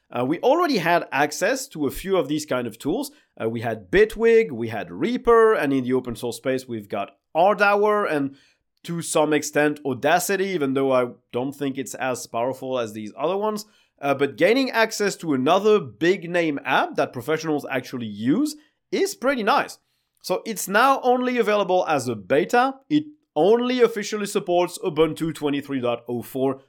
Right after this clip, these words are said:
under Wayland, because they only provide a deb package for now.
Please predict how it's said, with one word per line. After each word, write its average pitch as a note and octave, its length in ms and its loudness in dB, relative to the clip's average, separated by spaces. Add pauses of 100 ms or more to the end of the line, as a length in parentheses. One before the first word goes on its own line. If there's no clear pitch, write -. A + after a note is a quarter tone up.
(140)
under A2 400 -2
Wayland, G3 600 2 (240)
because A2+ 220 -8
they A2+ 200 -4
only C#3+ 280 0
provide B2+ 500 0
a A2 100 -6
deb B2 560 -6
package A3+ 480 -4
for B3 140 -8
now. B3 320 2